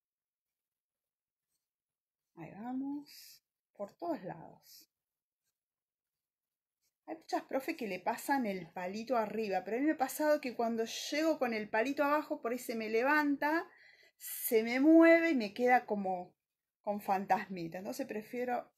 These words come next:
presionar así de a poquito. Ahí quedó. Ahí está. Ahí quedó la vaca.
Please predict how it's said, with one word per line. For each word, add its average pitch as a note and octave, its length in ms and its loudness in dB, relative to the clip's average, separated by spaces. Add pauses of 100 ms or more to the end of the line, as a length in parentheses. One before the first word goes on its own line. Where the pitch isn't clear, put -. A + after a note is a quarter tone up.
(160)
presionar G#3 560 -6
así G#3+ 260 -8
de G#3+ 60 -4
a G#3 80 -10
poquito. - 440 -18 (4000)
Ahí F#3+ 180 -20 (120)
quedó. A#3+ 760 -16 (340)
Ahí - 80 -20
está. - 240 -20 (2000)
Ahí G#3+ 180 -20
quedó G3 380 -18
la G3 180 -14
vaca. - 560 -20